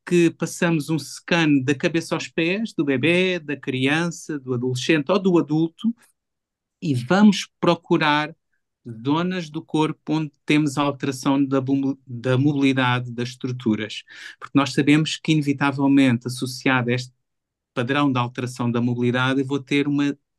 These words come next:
disfunção. Disfunção, portanto, uma alteração da função. Pode ter repercussões a nível visceral, eh, sistema nervoso,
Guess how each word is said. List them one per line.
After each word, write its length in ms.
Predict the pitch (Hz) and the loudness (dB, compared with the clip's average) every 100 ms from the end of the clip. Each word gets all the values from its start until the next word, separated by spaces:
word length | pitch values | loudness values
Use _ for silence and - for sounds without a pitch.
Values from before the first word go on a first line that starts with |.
| - | -8
disfunção. 880 | 151 - - 165 151 - 123 113 - | -6 -8 -8 -6 -6 -2 0 0 -2
Disfunção, 540 | 113 117 131 123 135 135 | -6 -4 -2 0 0 -2
portanto, 300 | - 139 131 | 0 0 2
uma 100 | 139 | 0
alteração 600 | 135 - 131 127 143 143 _ _ _ - | 0 -2 -2 2 2 0 _ _ _ -4
da 100 | 143 | -2
função. 540 | 165 151 - 113 120 - _ _ | -2 -2 0 -2 -4 -12 _ _
Pode 160 | 170 180 | -4 -2
ter 80 | 190 | -4
repercussões 680 | - - - - 175 165 160 | -6 -12 -10 -2 0 2 2
a 60 | |
nível 600 | 160 160 139 147 139 135 123 | 2 2 2 2 2 0 -2
visceral, 760 | 135 139 - 127 147 196 220 - _ _ _ _ _ - | -4 -4 -4 -2 -2 -2 -6 -12 _ _ _ _ _ -12
eh, 220 | 135 135 | -8 -8
sistema 360 | 127 - 175 | -8 -2 0
nervoso, 760 | 160 156 131 165 196 185 - | 2 0 2 2 2 -2 -12